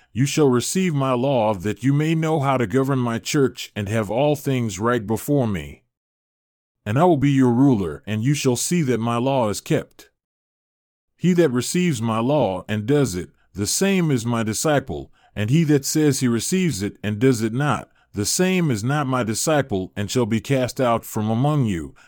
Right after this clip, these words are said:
for it is not meet that the things which belong to the children of the kingdom should be cast before swine. And again,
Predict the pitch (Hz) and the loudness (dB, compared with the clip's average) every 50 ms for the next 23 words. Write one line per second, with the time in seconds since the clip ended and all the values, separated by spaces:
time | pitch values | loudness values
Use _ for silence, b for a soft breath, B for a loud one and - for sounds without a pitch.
0 | b b - - 117 120 120 120 117 98 107 147 165 185 170 131 139 151 160 156 | b b -4 0 0 2 2 2 0 0 0 -2 0 0 -2 -2 0 0 0 0
1 | 147 - 123 107 - 107 104 - 156 156 151 151 147 135 104 98 117 - - - | -2 -2 -4 -4 -4 -6 -4 -2 -2 0 2 2 0 0 0 -2 -4 -6 -4 -4
2 | 110 107 107 120 123 135 139 139 139 - 117 101 107 - - 156 156 151 131 117 | -2 -2 0 0 0 0 0 -2 0 -2 -2 -2 -4 -4 -2 0 2 2 2 0
3 | 127 117 117 110 98 104 95 - 165 165 156 - 104 104 98 90 - - 110 107 | 0 -2 -2 -2 -4 -6 -4 0 0 2 2 2 0 -2 -2 -4 -4 -6 -4 -2
4 | 110 104 - - 151 135 120 110 104 - _ - 107 - - 117 113 113 - - | -4 -4 -2 -2 -2 0 0 -2 -4 -4 _ -8 -6 -4 -2 0 0 0 -2 -4
5 | - 143 147 135 104 82 65 - - - _ _ _ _ _ _ _ _ _ _ | -4 -2 -2 -2 -2 -4 -6 -12 -20 -20 _ _ _ _ _ _ _ _ _ _
6 | _ _ _ _ _ _ _ _ _ _ _ - 113 117 104 120 117 104 127 170 | _ _ _ _ _ _ _ _ _ _ _ -2 -2 0 2 2 0 2 2 2
7 | 175 151 104 90 85 76 - | 2 2 2 0 -2 -6 -10